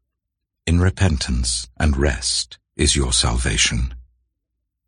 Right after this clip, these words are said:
In quietness and trust is your strength." But you would have none of it. You said, "No, we will flee on horses."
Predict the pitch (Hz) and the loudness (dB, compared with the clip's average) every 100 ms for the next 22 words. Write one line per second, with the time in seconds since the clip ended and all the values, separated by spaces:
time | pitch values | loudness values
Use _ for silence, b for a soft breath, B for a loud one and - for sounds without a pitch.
0 | _ _ - 87 - 95 76 57 - 55 | _ _ -2 -2 0 2 2 0 -4 -4
1 | - - 69 - 73 - - - - - | -2 0 0 0 -2 -2 -4 -6 -8 -8
2 | - 65 60 62 - - 50 50 50 - | -2 0 0 0 0 0 -2 -4 -10 -16
3 | _ _ _ _ _ _ _ _ _ _ | _ _ _ _ _ _ _ _ _ _
4 | _ _ _ - 80 - 107 127 90 87 | _ _ _ -6 -2 2 2 2 0 0
5 | 80 85 113 - - - - _ _ _ | 2 2 2 0 -6 -12 -16 _ _ _
6 | _ _ _ _ _ _ - 113 151 - | _ _ _ _ _ _ -2 0 2 0
7 | 67 52 - - _ - 71 104 - 82 | -2 -6 -12 -20 _ -2 0 0 -4 -4
8 | 98 92 57 - 87 73 60 58 98 110 | 0 0 -2 -2 0 0 0 -2 0 0
9 | - 101 85 - | -2 -6 -6 -8